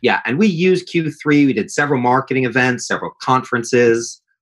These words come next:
um, to help inform the kind of latter half of this pivot, uh, which helped us really bring it home. And, uh, the customer resonance, the market resonance,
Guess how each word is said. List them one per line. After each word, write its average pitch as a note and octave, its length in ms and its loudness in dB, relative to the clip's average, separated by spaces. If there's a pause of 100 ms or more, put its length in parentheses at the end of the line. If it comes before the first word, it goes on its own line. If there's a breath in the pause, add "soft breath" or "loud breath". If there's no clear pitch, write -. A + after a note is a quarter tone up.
(180)
um, G2+ 400 0
to A2 100 0
help A2+ 320 -2
inform A#2 760 0
the G2 480 0
kind G#2 120 -4
of F2 60 -6
latter G#2 320 0
half A2 360 -2
of G2 140 -6
this F2+ 140 -6
pivot, A#3 360 2 (500)
uh, G#2+ 200 2
which G2+ 200 -2
helped A2+ 220 -4
us G2+ 100 -6
really C3+ 240 4
bring A#2+ 220 0
it G#2+ 80 -2
home. A#2 400 0
And, F#2+ 200 0
uh, F#2+ 460 2 (160)
the - 100 -10
customer D3 520 0
resonance, B2 520 0
the G2+ 80 -8
market A#2 360 0 (140)
resonance, G#2 760 -2